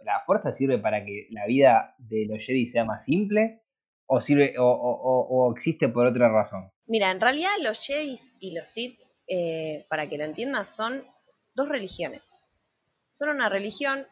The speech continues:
Speaker 2: que, eh, los Jedi, por ejemplo, lo que buscan es, eh, proteger y representar el lado luminoso de la fuerza. Eh, ellos van a ver, eh, van a buscar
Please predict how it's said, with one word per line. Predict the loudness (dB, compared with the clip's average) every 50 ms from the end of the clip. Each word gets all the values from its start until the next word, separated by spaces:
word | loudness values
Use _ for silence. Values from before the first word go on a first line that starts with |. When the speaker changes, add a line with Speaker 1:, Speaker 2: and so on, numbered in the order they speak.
| _ _ _
Speaker 2:
que, | -6 -4 -4 -2 -4 -4 -8 _ _ _ -10
eh, | -6 -4 -4 -2 -2 -2 -4 -4 -6
los | -6 -8 -8 -6
Jedi, | -4 -2 -2 -2 -2
por | -4 -6
ejemplo, | -6 -6 -8 -10 -10 -6 -4 -4 -2 -2
lo | -2 -2 -4 -4
que | -4
buscan | -4 -4 -4 -4 -4 -4 -4 -4 -4
es, | -6 -6 -8 -10 -14 -18 _ _ _ _ _ _ _ _ _ _ _ _
eh, | -8 -8 -4 -2
proteger | -2 0 0 -2 -4 -6 -6 -4 -4 -2 -2
y | -2
representar | -2 -2 -4 -4 -6 -12 -12 -8 -2 0 0 0 0 -2
el | -6 -6 -4 -2 -2 -2
lado | -2 -2 -2 -2 -4 -4
luminoso | -4 -6 -6 -6 -6 -8 -4 -2 -2 -2 -4 -4 -6 -6
de | -4 -6
la | -8 -8
fuerza. | -6 -6 -6 -6 -8 -12 -20 -20 _ _ _ _ _ _ _ -20 -20 _ _ _ _ _ _ _ -6
Eh, | -4 -2 0 0 0 0 -2 -2 -6 -10 -12 -14 -16 -18 -20 _ _ _ _ _ _ _ _ _
ellos | -8 -8 -6 -6 -6 -4 0
van | 0 2 4
a | 4 4
ver, | 4 4 2 2 0 -2 -4 -10 _ _ -8
eh, | -4 -2 0 0 0 -2 -2 -4 -4 -6 -8 -8 -10 -12 -16 -18 -20 _ _ _ _ _ _
van | -4 0 0
a | 0 0
buscar | 0 -2 -6 -6 2 6 8 8 10 10 8 6 4 -2